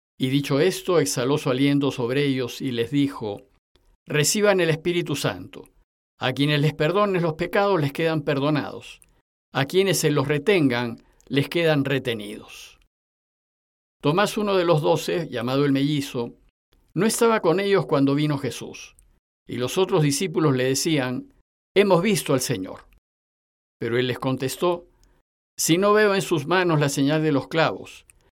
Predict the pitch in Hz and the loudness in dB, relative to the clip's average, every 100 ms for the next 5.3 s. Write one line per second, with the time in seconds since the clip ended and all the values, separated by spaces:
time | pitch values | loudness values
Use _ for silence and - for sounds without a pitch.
0 | - - 156 180 202 202 180 170 190 190 | -8 2 4 4 4 4 2 6 6 6
1 | 180 165 147 139 190 185 180 151 139 - | 6 2 2 2 2 2 2 2 -2 0
2 | 175 160 156 151 160 170 165 160 139 170 | 2 2 0 0 0 0 2 2 2 0
3 | 180 160 147 156 170 170 233 175 117 113 | 2 0 0 -2 -2 2 2 2 0 -6
4 | - _ _ _ _ _ 135 151 131 - | -16 _ _ _ _ _ 4 4 4 0
5 | - - - | -6 -12 -14